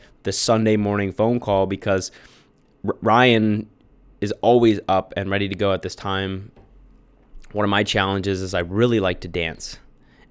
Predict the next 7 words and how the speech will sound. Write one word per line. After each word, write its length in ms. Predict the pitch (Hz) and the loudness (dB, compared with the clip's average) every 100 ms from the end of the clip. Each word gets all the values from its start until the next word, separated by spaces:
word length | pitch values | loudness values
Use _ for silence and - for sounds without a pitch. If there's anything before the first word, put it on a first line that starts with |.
| - | -10
And 260 | 90 90 | -6 -6
so 120 | - 85 | -6 -8
Saturday 540 | - 90 92 110 131 | -4 -4 -2 -2 -4
nights 360 | 98 95 - - - - | -4 -6 -8 -14 -18 -18
tends 440 | - 101 127 151 | -8 -4 -4 -6
to 80 | 175 | -10
be 460 | 139 92 98 131 | -8 -6 -6 -8